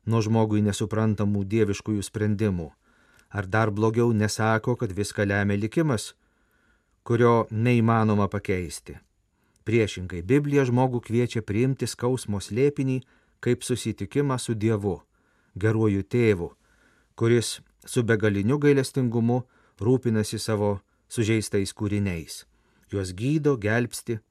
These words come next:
atjaučia, yra jiems artimas. Kristuje net kančia virsta meile,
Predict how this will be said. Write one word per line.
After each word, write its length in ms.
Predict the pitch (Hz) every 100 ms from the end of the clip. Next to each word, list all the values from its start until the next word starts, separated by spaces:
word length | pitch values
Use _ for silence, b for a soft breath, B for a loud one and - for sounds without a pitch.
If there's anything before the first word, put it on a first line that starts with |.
| _ _ -
atjaučia, 680 | 104 101 113 131 - 113 110 _ _ _ _ _ _ _ _ _ -
yra 240 | 120 113
jiems 280 | 110 101 -
artimas. 580 | 98 87 85 - - - b b b b b b b
Kristuje 580 | - 156 156 147 139 135 - _ _ _ -
net 220 | 127 135
kančia 360 | - 147 - 110
virsta 320 | 95 101 - 101
meile, 540 | 104 131 143 135 135